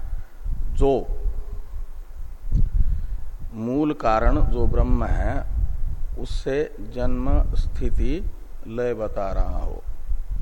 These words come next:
वह वाक्य जन्मादि सूत्र का विषय होगा। ऐसा वाक्य है भृगुवल्ली का, वो है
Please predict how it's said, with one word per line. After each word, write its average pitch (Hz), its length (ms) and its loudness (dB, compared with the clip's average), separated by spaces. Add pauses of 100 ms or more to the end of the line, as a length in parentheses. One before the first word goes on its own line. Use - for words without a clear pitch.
(320)
वह 135 220 -2
वाक्य 127 420 0
जन्मादि 123 560 -6
सूत्र 117 400 -2
का 127 200 -4
विषय 123 400 -4
होगा। - 440 4 (1300)
ऐसा 135 300 0
वाक्य 123 520 -4
है 107 240 -8 (400)
भृगुवल्ली 120 640 -6
का, 110 200 -12 (1600)
वो 131 240 -2
है 143 260 0